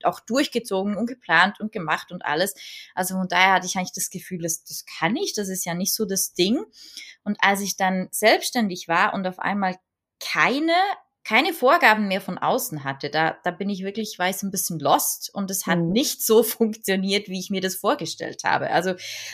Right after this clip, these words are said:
Speaker 1: ich hatte immer das Gefühl, ich, ich kann arbeiten, ich bin zuverlässig und das war ich auch alles als Angestellte. Und dann auf einmal war ich mein eigener Chef und es hat irgendwie nix mehr <laughs> wirklich funktioniert.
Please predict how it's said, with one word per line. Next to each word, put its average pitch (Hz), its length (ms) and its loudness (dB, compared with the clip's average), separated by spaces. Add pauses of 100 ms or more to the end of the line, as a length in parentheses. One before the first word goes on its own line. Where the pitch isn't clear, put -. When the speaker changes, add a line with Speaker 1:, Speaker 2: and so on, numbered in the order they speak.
(120)
Speaker 1:
ich 220 200 -2
hatte 202 180 2
immer 240 160 2
das 233 160 0
Gefühl, 220 280 -2
ich, - 200 -6 (340)
ich - 200 -8
kann 185 320 2
arbeiten, 170 720 2
ich - 180 -8
bin 208 160 2
zuverlässig 165 1040 2
und 196 160 -4 (120)
das 196 300 -4
war 175 320 4
ich - 240 -4
auch 175 220 0
alles 156 320 -2
als 160 240 -2
Angestellte. - 1000 -8 (360)
Und 196 120 -4
dann 214 140 4
auf 202 120 2
einmal 220 320 6
war 190 60 6
ich 190 140 0
mein 190 160 0
eigener 202 420 2
Chef 277 400 0
und - 460 -2 (720)
es - 180 -8
hat 160 140 -8
irgendwie 175 280 0
nix 202 320 -2
mehr 165 180 4
<laughs> 175 140 2
wirklich - 400 -8
funktioniert. 165 1000 -2